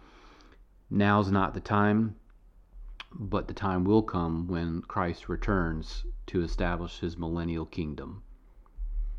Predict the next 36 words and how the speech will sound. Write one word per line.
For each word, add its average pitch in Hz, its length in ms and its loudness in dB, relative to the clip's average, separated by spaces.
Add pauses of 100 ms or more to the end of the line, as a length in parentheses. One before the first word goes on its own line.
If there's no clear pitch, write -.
(1200)
I'm 143 80 8
going 127 160 12
to 104 60 8
close 110 440 6
with 101 240 0
this, - 480 -2
and 87 140 -6
I'm 85 100 -2
sure 95 220 4
you're 90 100 12
familiar 92 520 2
with 90 260 0
it. 78 160 -6 (880)
"O 127 100 10
Lord, 104 440 10
haste 104 340 4
the 113 80 4
day 87 540 0 (260)
when 87 220 -2
my 82 180 -4
faith 92 540 -2
shall 87 320 -4
be 80 160 -4
sight, 90 540 -2 (840)
the 95 80 -6
clouds 98 500 2
be 92 460 2
rolled 92 380 2
back 90 340 -2
as 82 140 -2
a - 80 -8
scroll, 92 720 0 (800)
the 92 80 -6
trump - 380 0
shall 92 380 -2
resound, 90 760 0